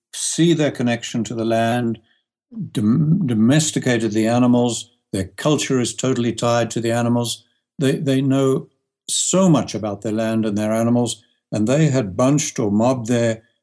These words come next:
animals together through thousands of years, kept them moving, herding them around.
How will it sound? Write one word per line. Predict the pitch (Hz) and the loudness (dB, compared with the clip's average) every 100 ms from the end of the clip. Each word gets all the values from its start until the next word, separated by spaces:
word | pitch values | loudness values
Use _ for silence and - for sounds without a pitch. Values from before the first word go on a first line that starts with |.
| - | -6
animals | 120 127 123 113 | 0 4 2 0
together | - 104 117 120 131 135 160 _ _ - | -2 0 2 2 2 0 -4 _ _ -14
through | - 113 101 | -2 0 0
thousands | 90 - 120 139 113 127 | -2 -2 2 2 2 0
of | 120 | 2
years, | 123 123 123 120 - _ _ _ | 2 2 2 -2 -6 _ _ _
kept | - 127 - | -6 -6 0
them | 127 117 | 2 4
moving, | 127 131 123 131 131 123 _ | 4 4 4 2 2 -2 _
herding | 123 127 131 127 | -2 0 2 2
them | 123 | 2
around. | 120 117 123 127 127 127 | 0 0 2 2 2 0